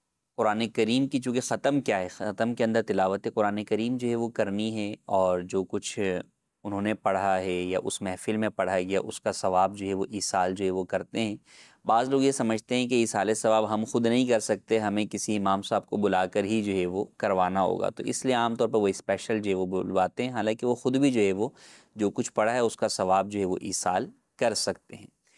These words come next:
تو بہرحال ختم شریف کے عوض پیسے لینا، یعنی جو تلاوت قرآن کریم کی ہے، فاتحہ پڑھی ہے،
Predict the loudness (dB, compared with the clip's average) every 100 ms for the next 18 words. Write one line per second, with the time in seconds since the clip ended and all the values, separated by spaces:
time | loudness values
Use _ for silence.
0 | _ _ _ -4 0 0 0 -4 -4 -4
1 | 0 -2 0 0 2 2 -2 -10 _ -2
2 | -2 -2 -12 -20 _ 0 2 2 2 0
3 | 0 2 0 0 -2 -4 -4 -4 -2 -2
4 | 0 2 2 0 -2 0 0 0 -4 -4
5 | -4 -4 -4 -4 -2 0 0 0 -2 -2
6 | -4 -2 -2 0 -2 -2 -4